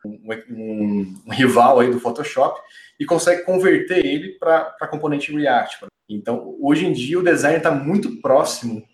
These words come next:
eh, de um developer ali. Então, as equipes estão cada vez mais trabalhando em conjunto, trabalhando com essas ferramentas,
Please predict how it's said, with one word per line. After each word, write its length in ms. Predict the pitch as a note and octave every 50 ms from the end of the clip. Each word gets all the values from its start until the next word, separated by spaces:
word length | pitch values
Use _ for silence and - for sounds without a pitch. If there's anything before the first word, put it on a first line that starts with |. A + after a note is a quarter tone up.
| _ _ _ _ -
eh, 400 | A2+ A2+ A2+ A2 G#2+ G#2+ G#2+ -
de 80 | - -
um 60 | A#2
developer 580 | B2 B2 A#2 A#2 A2+ A2+ A#2 A#2 A#2 A#2+ A#2 A#2+
ali. 320 | A2+ G#2+ G2 G2 - _ _ _ _ _ _ _
Então, 1000 | G#2+ G#2+ G#2 - - A2 A2 A2+ A#2+ B2 B2+ C3 C3+ C3 C3+ C3 C3 B2+ B2 B2 - A2
as 100 | A2+ C3+
equipes 240 | C3+ C3 B2+ -
estão 120 | - - -
cada 140 | E3 - D3+
vez 160 | D3+ D3 D3+
mais 280 | D3+ D3 D#3 D3+ -
trabalhando 520 | - - D3 C#3 C3+ C#3 D3 D#3 D#3 - - -
em 100 | C3 B2+
conjunto, 680 | - B2+ A#2+ A#2 A2+ - B2+ D3 E3 E3+ E3 - -
trabalhando 300 | - C3 A#2+ B2 C#3+ C#3+
com 80 | C#3 C#3+
essas 160 | - - -
ferramentas, 720 | - C#3 C3+ B2+ B2 B2 C3 C#3 C#3 C#3+ B2+ - - -